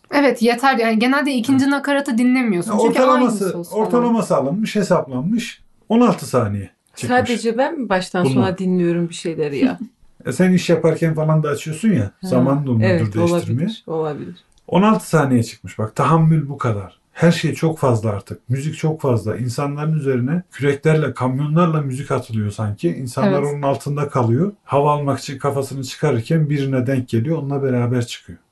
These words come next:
Speaker 1: Sonra hayatına onunla devam
Speaker 2: Evet,
Speaker 1: ediyor.
Speaker 2: evet, evet.
Speaker 3: Peki, bu kadar müziği konuşuyoruz ya Kürşat.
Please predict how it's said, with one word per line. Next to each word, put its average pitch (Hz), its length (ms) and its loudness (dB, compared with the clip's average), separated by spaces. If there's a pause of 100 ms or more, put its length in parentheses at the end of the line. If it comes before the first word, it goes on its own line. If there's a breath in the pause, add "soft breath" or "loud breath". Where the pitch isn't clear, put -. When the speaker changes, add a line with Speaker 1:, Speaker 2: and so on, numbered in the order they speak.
(120)
Speaker 1:
Sonra 220 240 4
hayatına 240 420 4
onunla 247 280 4
devam 220 240 0
Speaker 2:
Evet, 139 260 0
Speaker 1:
ediyor. 381 200 2
Speaker 2:
evet, - 300 -6 (100)
evet. 104 160 -10
Speaker 3:
Peki, 311 540 -4
bu 208 60 -14
kadar 247 280 4
müziği 240 340 -2
konuşuyoruz 262 640 -2
ya 208 140 2
Kürşat. 175 440 -4